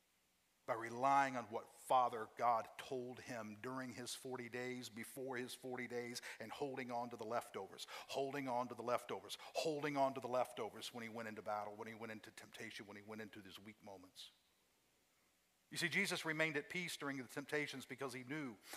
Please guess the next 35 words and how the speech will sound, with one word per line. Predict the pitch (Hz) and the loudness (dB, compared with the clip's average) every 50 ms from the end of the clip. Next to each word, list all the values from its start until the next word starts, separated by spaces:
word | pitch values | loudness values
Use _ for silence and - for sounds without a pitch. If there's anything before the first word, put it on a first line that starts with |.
| - - - | -10 -2 2
that | 143 143 | 4 4
even | 165 175 160 160 | 6 4 4 4
when | 151 151 143 | 4 4 2
he's | 127 - | 2 4
hungry | - 165 170 175 135 143 139 127 | 6 6 6 6 4 0 0 0
and | 120 113 | 0 2
tired, | - - 143 139 135 117 107 104 - - - - | 6 8 8 10 8 6 4 0 -4 -6 -6 0
his | - 170 151 - | 2 2 4 10
Father | - 165 160 156 135 123 | 12 12 12 12 8 2
knows | 120 127 147 175 214 226 - - | 2 6 6 6 6 6 2 0
where | 185 175 165 156 | 0 2 2 2
he | 139 127 | 4 4
is, | 127 127 135 135 131 - - - - - 117 117 | 4 4 4 2 0 -2 -4 -10 -12 -12 4 10
what | 143 - 220 | 12 12 12
he | 190 185 185 | 10 6 0
needs, | 165 147 139 135 135 135 131 123 - - - - | -2 0 2 2 4 2 2 0 -4 -6 -2 -2
and | 127 113 - - | -2 -2 8 12
following | 180 175 180 190 180 185 180 | 12 12 12 12 8 2 0
his | 156 165 156 123 | 0 -2 -2 2
will | 127 143 143 139 131 | 4 6 6 6 6
and | 123 120 | 2 0
accomplishing | 117 - - 160 156 - 156 - - 139 | 2 6 6 6 6 6 0 -6 -2 -2
his | 139 131 113 110 | -2 -2 -2 0
work | 117 127 120 - 120 | 0 0 0 0 -4
is | 110 107 | -6 -6
more | 127 143 160 185 208 202 | -4 2 6 6 8 8
important | 196 170 - - 135 131 113 113 110 107 - - - - - | 6 4 0 -2 -2 -2 -2 -4 -8 -10 -10 -12 -12 -8 -6
than | - 113 | -6 -4
a | 107 | -2
stomach | - - - 139 123 113 110 - | -4 0 4 4 4 4 2 -2
growling. | - 110 101 101 - 104 - - - - _ _ _ _ _ _ _ _ _ _ _ _ _ _ _ _ _ _ _ _ _ _ _ _ _ _ _ _ _ _ _ _ _ _ _ _ _ _ _ _ _ _ _ _ _ _ _ _ - - - | -4 -2 -2 -2 -2 -6 -10 -12 -18 -20 _ _ _ _ _ _ _ _ _ _ _ _ _ _ _ _ _ _ _ _ _ _ _ _ _ _ _ _ _ _ _ _ _ _ _ _ _ _ _ _ _ _ _ _ _ _ _ _ -8 -4 0
Jesus | - 170 156 143 143 - | 2 2 2 2 2 2
remained | 156 151 151 156 156 147 | 2 4 4 4 4 4
at | 139 117 | 0 -2
peace | - - 190 202 190 147 - - - - - - | 0 0 0 0 2 4 6 6 6 6 4 2